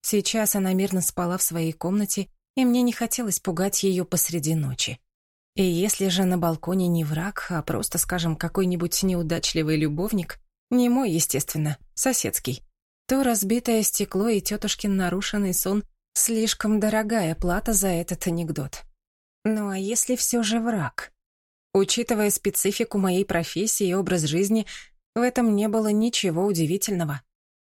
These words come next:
Но, с другой стороны, враги не привлекают к себе внимания.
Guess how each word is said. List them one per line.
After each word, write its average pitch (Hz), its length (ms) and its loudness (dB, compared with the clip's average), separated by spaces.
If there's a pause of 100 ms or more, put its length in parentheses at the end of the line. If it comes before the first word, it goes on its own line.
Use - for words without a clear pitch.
(120)
Но, 269 220 4
с 240 60 0
другой 240 360 2
стороны, 226 600 2
враги 214 420 2
не 233 160 4
привлекают 202 580 0
к - 60 -4
себе 160 260 0
внимания. 147 580 -2